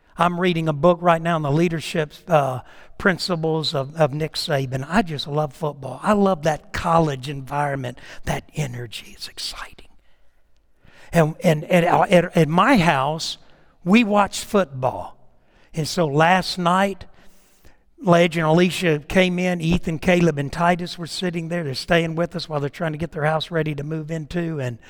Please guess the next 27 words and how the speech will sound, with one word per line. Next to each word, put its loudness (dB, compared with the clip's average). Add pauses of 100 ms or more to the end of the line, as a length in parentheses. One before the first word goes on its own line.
(360)
and, 2 (260)
and -2
so -4
Ethan 0 (180)
is -2
a 2
walking -2 (400)
s-, -2 (220)
statistic -4
genius. -2
He -2
just, -4 (240)
it 2
just -2
comes -2
off -2
of 0
him. -4
He 0
could 0
be 0
an 0
E 0
S 0
P -4
N, 0 (280)
uh, 4